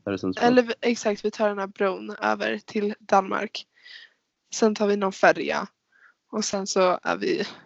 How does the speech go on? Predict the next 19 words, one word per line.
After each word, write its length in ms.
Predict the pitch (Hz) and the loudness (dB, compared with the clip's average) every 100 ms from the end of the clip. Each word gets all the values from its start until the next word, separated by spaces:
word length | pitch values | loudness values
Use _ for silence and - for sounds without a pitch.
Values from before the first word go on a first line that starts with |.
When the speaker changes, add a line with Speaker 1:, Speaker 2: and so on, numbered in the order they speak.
| _ _ _ _ _ _ _ - | _ _ _ _ _ _ _ -18
Speaker 2:
snart 360 | - 185 - - | -4 -2 -2 -4
i 60 | |
Tyskland, 420 | 202 196 - 262 220 | -6 -6 -6 -6 -4
typ. 160 | 226 - - - _ _ _ _ _ - - _ - 95 | -6 -6 -14 -20 _ _ _ _ _ -20 -20 _ -4 2
Speaker 1:
Ja, 120 | 104 | 4
jo, 80 | 120 | 6
men 120 | 135 | 6
då 60 | 170 | 8
är 100 | 147 | 8
det 60 | |
nog, 280 | 107 104 98 | 6 4 2
det 160 | 104 143 | 4 4
är, 80 | 101 | 4
det 200 | 92 135 | 2 0
är 40 | |
nog 80 | 117 | 2
den 120 | 95 | 2
i 60 | 95 | 0
Stockholm. 520 | - 95 - 92 80 | -2 -6 -6 -6 -6